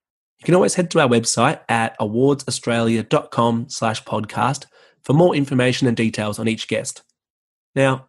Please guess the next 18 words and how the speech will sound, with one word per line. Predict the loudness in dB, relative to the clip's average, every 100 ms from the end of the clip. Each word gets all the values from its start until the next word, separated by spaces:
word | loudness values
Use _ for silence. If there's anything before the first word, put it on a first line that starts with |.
| -14
before | -2 2
we | 2
go, | 2 2 0 -4 _ _ _ _ _ -2
I'd | 0
like | 0
to | 0
thank | -2 0
Annette, | 0 0 -2 -8
our | -8 -6
producer. | -2 0 0 -2 -8 -12 _ _ _ _ _
Here's | -2 0
a | 2
fun | 0 0
fact. | -2 -4 -6 -20 _ _ 0
Annette | 2 2 2
is | 2
my | 2
mum, | 4 0 -2